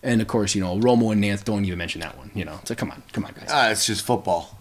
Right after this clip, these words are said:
Speaker 1: Yeah, well, pff, they didn't even see it. Um, other ref things, I thought I had a couple other ref things that were annoying, but pass interference we talked about. I think that might be it for the refs.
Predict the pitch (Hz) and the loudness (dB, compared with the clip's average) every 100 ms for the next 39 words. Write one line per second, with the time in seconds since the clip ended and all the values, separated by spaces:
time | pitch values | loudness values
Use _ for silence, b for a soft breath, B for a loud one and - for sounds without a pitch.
0 | - - 117 95 73 - 117 - - 78 | -20 -6 0 0 0 0 -2 -2 -6 -8
1 | 80 76 - 90 82 - B B B - | -10 -6 -4 -2 -4 -8 B B B 8
2 | 120 107 92 87 71 - - - - 180 | 10 10 8 2 -4 -12 -18 4 10 12
3 | 196 175 196 - 196 196 143 220 226 185 | 12 12 10 8 8 8 6 4 4 4
4 | 113 147 117 107 101 87 85 85 - 92 | 4 2 4 2 2 2 0 -4 -4 -4
5 | 90 90 95 92 92 92 92 90 85 - | -2 -2 -2 -2 -2 -2 -2 -4 -6 -14
6 | b b - 139 139 123 120 113 107 - | b b 8 10 8 6 4 4 2 2
7 | 90 95 90 92 92 - - b b b | 0 0 0 0 -2 -8 -20 b b b
8 | b b b b b b _ _ _ - | b b b b b b _ _ _ -6
9 | 120 95 85 85 90 85 95 82 82 82 | -2 0 0 -2 -4 -4 -4 -2 -2 -2
10 | - | -4